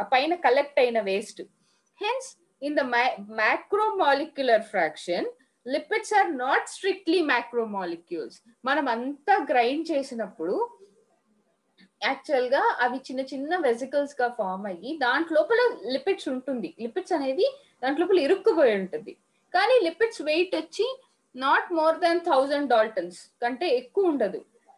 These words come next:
కాబట్టి వాటిని స్ట్రిక్ట్ గా macromolecules అని చెప్పలేం. ల్యాపిడ్, ఆ, లిపిడ్ insoluble పూల్ లో కూడా ఉంటాయి లిపిడ్స్, కానీ దాంట్ లోపల ఉంటాయి అన్నమాట. ఆ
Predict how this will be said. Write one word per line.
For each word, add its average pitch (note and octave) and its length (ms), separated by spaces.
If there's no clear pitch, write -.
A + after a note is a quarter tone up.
కాబట్టి C4+ 800
వాటిని D#4+ 320
స్ట్రిక్ట్ - 640
గా A4+ 220
macromolecules E4+ 1000
అని F4+ 120
చెప్పలేం. E4 460
ల్యాపిడ్, B3 640
ఆ, A3+ 140
లిపిడ్ G#4 460
insoluble E4+ 680
పూల్ E4 200
లో F4 80
కూడా F4+ 200
ఉంటాయి E4+ 440
లిపిడ్స్, A3+ 600
కానీ C4+ 360
దాంట్ C#4 340
లోపల D4 540
ఉంటాయి E4 260
అన్నమాట. F3+ 420
ఆ - 240